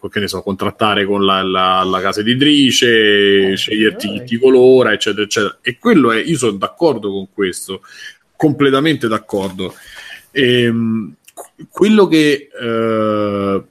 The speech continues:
Speaker 1: stavo dicendo è che, ehm, s-, eh,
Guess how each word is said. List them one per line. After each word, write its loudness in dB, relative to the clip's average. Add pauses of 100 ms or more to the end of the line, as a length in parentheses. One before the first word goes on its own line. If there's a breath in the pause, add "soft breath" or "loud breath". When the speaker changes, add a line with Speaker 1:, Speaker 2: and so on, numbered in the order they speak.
(140)
Speaker 1:
stavo 0
dicendo -2
è -8
che, 2 (480 soft breath)
ehm, -4 (300)
s-, -10 (240)
eh, -12